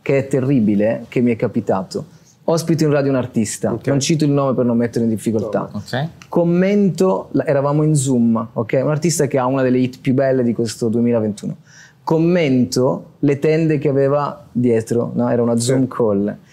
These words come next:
Speaker 1: Ci sta, è radio, lui anche lavora in radio,
Speaker 2: Beh, sì, si
Speaker 1: fa
Speaker 2: può
Speaker 1: parte
Speaker 2: prendere un
Speaker 1: dell'ent-,
Speaker 2: po' in giro,
Speaker 1: dell'intrattenimento,
Speaker 2: certo,
Speaker 1: no?
Speaker 2: sì.
Speaker 1: Succede un casino perché la discografica, gente da ufficio impiegata, office man che vive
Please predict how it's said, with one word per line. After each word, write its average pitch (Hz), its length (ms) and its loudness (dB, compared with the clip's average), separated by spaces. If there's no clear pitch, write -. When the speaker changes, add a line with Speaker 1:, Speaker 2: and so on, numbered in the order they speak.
Speaker 1:
Ci - 140 -4
sta, 127 300 -2
è 113 120 -2
radio, 104 580 0
lui 120 220 2
anche 110 260 -2
lavora 104 220 2
in 101 100 -2
radio, 110 220 0
Speaker 2:
Beh, 127 100 2
sì, 110 80 -4
si 110 80 -4
Speaker 1:
fa 110 60 0
Speaker 2:
può 110 100 0
Speaker 1:
parte 123 260 0
Speaker 2:
prendere 123 160 0
un 131 60 -2
Speaker 1:
dell'ent-, 120 160 -2
Speaker 2:
po' 123 60 0
in 123 60 2
giro, 120 220 2
Speaker 1:
dell'intrattenimento, 117 580 0
Speaker 2:
certo, - 60 -4
Speaker 1:
no? 123 60 -6
Speaker 2:
sì. - 80 -8
Speaker 1:
Succede 190 320 2
un 123 160 0
casino 180 560 2
perché 143 220 0
la 123 100 0
discografica, 147 1040 0
gente 139 600 2
da 131 140 0
ufficio 175 520 0
impiegata, 151 840 0
office 156 440 0
man 143 600 0
che 139 520 2
vive 131 640 2